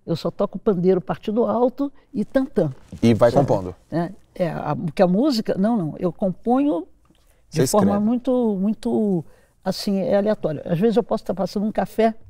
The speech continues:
Speaker 2: Ah.
Speaker 1: e a música vem. Posso estar, eh, numa condução e a música chega. Já fiz muita música no ônibus, já fiz música no trem,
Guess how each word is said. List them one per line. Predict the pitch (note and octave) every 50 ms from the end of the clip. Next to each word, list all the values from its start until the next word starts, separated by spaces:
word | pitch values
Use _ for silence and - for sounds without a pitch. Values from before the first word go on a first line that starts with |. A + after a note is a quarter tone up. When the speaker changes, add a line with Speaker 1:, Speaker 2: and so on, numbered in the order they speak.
| - - -
Speaker 2:
Ah. | - G#2+ G#2 G2+
Speaker 1:
e | G3
a | G3
música | F3+ F3+ F#3 F3 - - F#3 F3+
vem. | D#3+ C#3+ C#3 C#3 C#3 - _ _ _ _ - _ _ _
Posso | - G3 G3 - -
estar, | - - - F#3 F3+ F3 F3 D#3+ - - - - - _ _ _ _
eh, | - F3 D#3+ -
numa | G3+ G3 G3+ G3 G3 G3+ G3
condução | - - G#3+ G3+ F#3+ - - - B3+ B3 C4 C4 C4+ C4 - - _ _ - - - _ _ -
e | G#3+
a | F#3+
música | F3 F#3+ F#3+ - - G#3
chega. | - - E3 - D3 A2+ -
Já | - D#3 E3
fiz | - - F#3+
muita | D#3+ A#3 F#4+ - C4+
música | A#3 A3+ - - - E3
no | F3 G#3 B3
ônibus, | B3 A3+ A3 G#3 F#3+ F#3 F3+
já | D3+ D#3 C#3
fiz | - D3 D3
música | D3+ D#3+ - - E3+
no | - C#4+
trem, | - - G#3+ F3+ F#3 F#3+ F#3 G#3